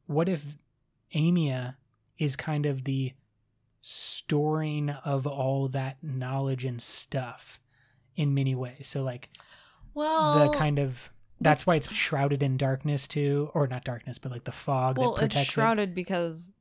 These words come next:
Speaker 2: the Amians are protecting it.
Speaker 1: it. I know, but I'm saying that's why, that's what they're protecting, is the knowledge and maybe the
Speaker 2: No, 'cause I
Speaker 1: equipment
Speaker 2: think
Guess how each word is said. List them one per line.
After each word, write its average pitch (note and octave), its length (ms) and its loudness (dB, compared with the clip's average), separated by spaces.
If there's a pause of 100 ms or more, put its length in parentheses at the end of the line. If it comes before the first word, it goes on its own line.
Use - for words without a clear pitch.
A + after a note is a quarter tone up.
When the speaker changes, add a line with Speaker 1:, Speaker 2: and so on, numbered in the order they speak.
(120)
Speaker 2:
the F#3 80 0
Amians F3 460 -2
are D#3 120 -4
protecting - 480 -10
it. - 160 -12
Speaker 1:
it. - 80 -14
I D3 100 4
know, F#3 200 8
but C#3+ 200 2
I'm D3+ 140 2
saying C#3 260 0
that's C3+ 320 -4
why, C3+ 520 0
that's C#3+ 240 0
what C#3+ 160 -2
they're C#3 120 0
protecting, C3 680 -6
is D3+ 480 0 (300)
the C#3+ 160 0
knowledge C3 960 -2 (320)
and C3 400 -2 (220)
maybe C3 320 -2
the B2+ 360 -4 (640)
Speaker 2:
No, D#4 360 4
'cause A#3+ 140 4
I D#4 100 4
Speaker 1:
equipment - 160 0
Speaker 2:
think F4+ 360 -6